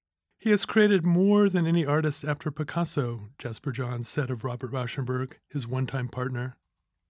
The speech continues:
And the Rauschenberg retrospective, now at Tate Modern until the second of April two thousand seventeen,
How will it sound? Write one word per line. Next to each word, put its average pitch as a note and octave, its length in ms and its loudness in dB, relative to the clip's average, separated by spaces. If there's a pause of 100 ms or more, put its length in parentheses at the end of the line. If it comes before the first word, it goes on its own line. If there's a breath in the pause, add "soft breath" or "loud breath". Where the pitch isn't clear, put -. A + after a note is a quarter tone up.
(380)
And D#3+ 100 2
the D3+ 40 4
Rauschenberg E3+ 500 4
retrospective, D3 760 -2
now C3 240 -2
at B2+ 140 -8
Tate C3 200 -4
Modern C3 540 -4
until B2+ 420 -6
the A2+ 120 -16
second C3+ 320 -8
of A#2+ 80 -6
April B2+ 360 -4
two B2+ 200 -6
thousand A#2+ 320 -6
seventeen, A#2+ 720 -6